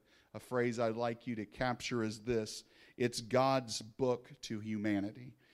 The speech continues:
So it's not man's book about God, but it's God's book to humanity.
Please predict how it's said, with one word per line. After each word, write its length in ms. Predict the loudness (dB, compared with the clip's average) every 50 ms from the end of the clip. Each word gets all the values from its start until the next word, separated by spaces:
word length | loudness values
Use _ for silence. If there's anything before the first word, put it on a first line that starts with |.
| -20 -20 -20 _ -8
So 220 | 0 2 4 4
it's 220 | 4 2 -2 -10 -6 0
not 360 | 4 6 6 6 6 4 4
man's 440 | 2 4 4 6 4 4 2 -2 -6
book 560 | -6 2 4 6 6 6 4 -2 -10 -20 -20 _ _ _ _ _ _ _ -4
about 440 | -2 2 4 4 4 4 0 -2 -2
God, 420 | 0 0 0 0 -2 -4 -8 -12 -14 -20 -20 -20 -20 -20 -20 -20 -20 -20 -20 -10 0 4
but 100 | 4 6
it's 300 | 6 4 2 0 -6 -8 -8 -10 -2
God's 500 | 4 6 6 8 8 6 4 2 -2 -10
book 480 | -6 0 4 4 4 4 0 -6 -20 -20 _ _ _ _ _ _ _
to 420 | -4 0 2 2 2 2 -2 -4 -10 -16 _ _ _
humanity. 720 | -4 -2 0 2 4 4 4 4 2 0 -2 -6 -10 -12 -14